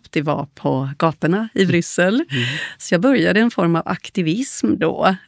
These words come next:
Speaker 1: eh, som sen har utvecklat sig och tagit olika former.
Speaker 2: Och vad kan det där spillet vara för någonting då?
Speaker 1: Ja, alltså då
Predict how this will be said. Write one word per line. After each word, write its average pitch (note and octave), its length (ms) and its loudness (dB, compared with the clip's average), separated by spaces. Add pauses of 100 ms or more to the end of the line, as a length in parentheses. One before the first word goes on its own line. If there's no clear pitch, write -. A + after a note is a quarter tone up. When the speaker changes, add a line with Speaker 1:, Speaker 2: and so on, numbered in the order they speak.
(140)
Speaker 1:
eh, E3+ 260 0
som D#3 240 -2
sen D3 240 0
har C#3 160 -4
utvecklat - 560 -6
sig C#3+ 280 -4
och D3 80 -10
tagit C#3+ 320 -6
olika - 380 -8 (120)
former. D3 460 -4 (180)
Speaker 2:
Och G3 100 4
vad G#3 120 4
kan G#3+ 180 4
det G#3+ 80 4
där G3+ 120 0
spillet F#3+ 420 -4
vara B3 160 -2
för F#3 140 -4
någonting C#3+ 360 -2
då? - 60 -6 (760)
Speaker 1:
Ja, F3 500 4
alltså E3+ 280 0
då F#3+ 420 4